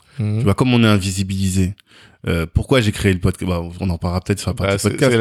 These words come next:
Speaker 2: tu vois.
Speaker 1: c'est, tu peux y aller, là.
Speaker 2: Je peux y
Speaker 1: On,
Speaker 2: aller ?
Speaker 1: voilà.
Speaker 2: Ok. Pourquoi j'ai créé le podcast ?
Speaker 1: Mhm.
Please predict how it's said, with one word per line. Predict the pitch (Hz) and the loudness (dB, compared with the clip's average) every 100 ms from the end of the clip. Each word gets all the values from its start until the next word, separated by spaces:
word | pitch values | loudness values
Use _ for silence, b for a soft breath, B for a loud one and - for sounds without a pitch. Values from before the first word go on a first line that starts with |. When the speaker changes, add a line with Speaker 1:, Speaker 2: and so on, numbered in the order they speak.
| 113 | 4
Speaker 2:
tu | 104 | 4
vois. | 135 | 2
Speaker 1:
c'est, | 131 | 2
tu | 135 | -2
peux | 135 | 0
y | 147 | 2
aller, | 143 131 | 4 4
là. | 101 | 4
Speaker 2:
Je | 98 | 4
peux | 107 | 4
y | |
Speaker 1:
On, | |
Speaker 2:
aller ? | 101 113 139 | 6 4 2
Speaker 1:
voilà. | 131 107 98 | 2 4 4
Speaker 2:
Ok. | 104 - 76 - _ | 2 0 -8 -10 _
Pourquoi | - 131 160 | -4 2 2
j'ai | 120 | 2
créé | - 107 | 2 0
le | |
podcast ? | 90 92 - 76 - | 0 -4 -4 -10 -10
Speaker 1:
Mhm. | - 95 98 | -6 -4 -4